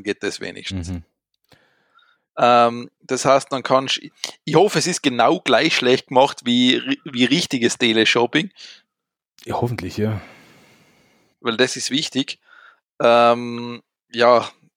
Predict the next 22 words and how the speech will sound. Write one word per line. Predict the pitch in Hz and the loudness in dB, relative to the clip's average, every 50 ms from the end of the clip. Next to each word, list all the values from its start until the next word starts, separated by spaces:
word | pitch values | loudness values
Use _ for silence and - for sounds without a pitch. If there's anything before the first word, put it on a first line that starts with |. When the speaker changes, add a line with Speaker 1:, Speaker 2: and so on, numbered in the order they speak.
| _ _ _ _ _ _ _ | _ _ _ _ _ _ _
Speaker 1:
ich | _ - - 120 | _ -14 -8 0
weiß | 117 113 117 120 - - | 2 2 4 2 0 -6
nicht, | 120 113 110 - - - - | -8 -10 -12 -14 -16 -14 -8
ehrlich | - 101 113 113 110 - | -4 -4 -4 -4 -4 -6
gesagt, | - 127 117 - _ | -6 -8 -8 -8 _
ich | - - | -14 -10
glaub, | - - 110 110 110 - _ | 0 2 2 2 2 0 _
ich | - 107 98 | -10 -10 -4
würd | 104 113 113 - - | -2 -2 -2 -2 -4
sowas, | - - 123 117 113 113 113 110 110 113 - - - - - - - - - - - - _ _ _ _ _ _ _ | -4 -2 0 0 0 0 2 2 2 2 0 -2 -6 -6 -6 -6 -6 -8 -8 -10 -12 -14 _ _ _ _ _ _ _
eigentlich | 127 139 160 143 123 | 0 2 2 2 2
müsste | 143 143 131 123 - - 135 | 4 4 4 4 4 2 0
das | 113 - | 0 2
per | - 117 107 | 2 0 0
Gesetz | 104 - - - 117 - - | 0 -4 -2 -2 -2 -2 -2
verbieten, | - 107 98 - 107 104 104 - 110 104 | -4 -6 -6 -6 -6 -8 -8 -8 -8 -4
so | - 110 | -4 -4
ein | 104 98 | -4 -2
Shopping-Channel | - 117 107 - - 107 - - - 104 101 104 104 | 0 -2 -2 -2 -4 -6 -4 -2 0 0 0 -2 -6
von | - 117 113 | -8 -8 -8
Influencern. | 113 110 107 - - 110 107 107 107 - - 107 - _ - | -8 -10 -12 -8 -4 -4 -4 -4 -4 -6 -6 -6 -8 _ -2
Speaker 2:
Wieso? | - - - 113 113 147 | -2 0 4 4 4 4